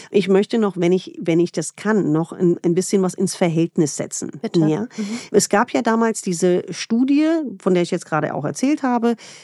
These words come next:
Speaker 1: wo ein erhöhtes Brustkrebsrisiko mit einem Kombipräparat, also Kombipille herausgekommen ist bei Frauen ab sechzig,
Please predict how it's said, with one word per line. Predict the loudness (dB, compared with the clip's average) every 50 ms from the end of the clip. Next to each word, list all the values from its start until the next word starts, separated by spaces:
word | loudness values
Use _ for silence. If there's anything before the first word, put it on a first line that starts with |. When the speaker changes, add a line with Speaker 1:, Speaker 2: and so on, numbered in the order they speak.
| -18 _ -4
Speaker 1:
wo | -2 0 2 4 4 4 2
ein | 0 -2 0 2 2 2 2 0
erhöhtes | -2 -2 0 2 0 0 0 0 -4 -4 -4 -6 -10 -10 -12 _ _ -14
Brustkrebsrisiko | -6 -2 -2 -2 -2 -2 0 0 0 0 0 -2 -2 0 0 0 -2 -2 -2 -2 -2 0
mit | 2 2 2 2 0 -4 -10 _ _ -12 -6
einem | -2 0 2 2 2 2 0
Kombipräparat, | 0 2 2 4 2 2 0 -2 -4 -2 0 -2 -2 -2 -2 -4 -4 -4 -4 -6
also | -6 -6 -4
Kombipille | -2 0 2 2 2 2 0 0 0 0
herausgekommen | 0 0 2 2 2 2 -2 -6 -6 -4 -2 0 0
ist | 0 0
bei | 0 -2
Frauen | -2 0 0 2 2 2 0 0
ab | -2 -2 -2 -4
sechzig, | -4 -2 -2 -2 -2 -2 -4 -6 -6 -6 -8